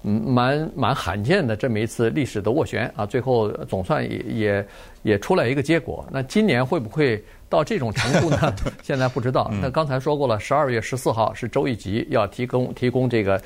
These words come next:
Speaker 1: 选举人团的。那么另外一个，呃，界限就是最后的期限呢，是联邦一级的，共-，呃，众议院要，呃，这个就是验证这些选举人团哈，这个日期呢，截止日期呢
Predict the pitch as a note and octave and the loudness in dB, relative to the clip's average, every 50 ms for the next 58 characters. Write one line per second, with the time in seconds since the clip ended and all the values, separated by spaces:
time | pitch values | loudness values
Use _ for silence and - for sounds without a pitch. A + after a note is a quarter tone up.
0 | - - - - - B2+ - D#3+ B2 G#2 G2 B2+ C3 G#2 E2+ E2 A2+ B2+ - - | -12 -18 -2 0 2 2 2 0 0 -2 -2 -2 -2 -2 -2 2 2 0 0 0
1 | - - - - - - - D3+ D3+ C#3 B2 A2+ G#2 - - - - - - D#3 | -8 -18 -20 -20 -14 -4 0 0 0 2 0 0 -2 -4 -8 -12 -20 -12 -2 0
2 | E3+ E3+ D3 C#3+ C#3 A#2 G2+ G2 G#2+ G#2+ G#2 G2+ G2+ - - - G2 G2 C#3+ - | 2 2 4 2 2 2 0 -2 -2 -2 -2 -2 -2 -2 -4 -8 -10 -10 -10 -10
3 | - - - D3+ A#2 - - B2+ A#2 A2 A#2+ - A#2 - - A2+ G#2+ G#2 - D#3 | -10 -2 0 0 0 2 2 0 0 0 -2 -4 -4 -2 -2 -4 -2 2 0 0
4 | C3 - C3 G#2 G2+ F#2 - - B2+ - C#3 A#2+ A2 F#2+ F#2 F2+ - - - - | 2 0 0 -2 -2 -4 -2 -2 0 2 2 0 2 -2 -4 -6 -6 -12 -20 -20
5 | - - - - - A#2 G#2 G#2 - - A2 G#2+ A#2 B2 C3 A#2+ A#2+ A2 F2+ - | -20 -16 -12 -4 0 2 2 2 2 2 2 2 2 2 2 0 0 -2 -4 -6
6 | E2+ E2 - - - - - - C#3 B2+ - A#2+ A2+ A#2 B2 A#2 G#2+ G2+ G2+ A2 | -10 -6 -6 -6 -6 -4 -2 -2 -2 -2 -4 -8 -6 -4 -2 0 2 2 2 4
7 | A2 G#2+ G#2+ G#2+ - - F3 B2+ A2 A2 B2 A#2 G#2 A2 - - B2 G#2 G2 F#2 | 4 2 0 -2 0 0 0 2 2 2 2 2 0 -2 -2 0 2 2 2 2
8 | - - - - - - - - - - - - - - - - G2 - C#3+ B2 | 0 -2 -10 -20 -20 -20 -20 -20 -20 -20 -20 -16 -14 -12 -12 -12 -2 0 0 2
9 | - G#2+ G2 G2 F#2+ F#2+ - - - - - - - - - B2+ - - G#2+ A2+ | 2 2 2 4 4 2 2 -2 -4 -8 -12 -16 -18 -6 -4 -4 0 0 0 2
10 | D#3 F#3 C#3+ C3 C#3 E3 C#3+ - - - - A#2+ - A#2+ G#2+ G#2+ A2 - - A#2 | 2 2 2 2 0 -2 -4 -6 -10 -6 -6 -2 0 2 2 2 0 -2 -4 -6
11 | - - - - - C3 - - B2+ C#3 C3 F2+ F2 A2 A#2+ G#2+ G2 G2 - - | -8 -10 -18 -18 -16 -4 0 0 0 2 2 0 0 0 0 0 0 0 0 -2
12 | G#2+ G#2 F#2+ - - - - D#3+ C3+ G2+ G2+ G2 F#2 - - - E3+ C3 - - | -2 -4 -4 -4 -6 0 0 2 2 2 0 -2 -4 -6 -6 -2 -2 -2 -2 0
13 | - B2+ A#2+ A2+ F#2+ F2+ - C3 B2+ B2 A2+ G2 G#2 A2+ - - B2 A2+ G2+ E2 | 0 0 2 2 0 0 0 0 0 2 0 -2 -2 -2 0 0 0 2 0 -2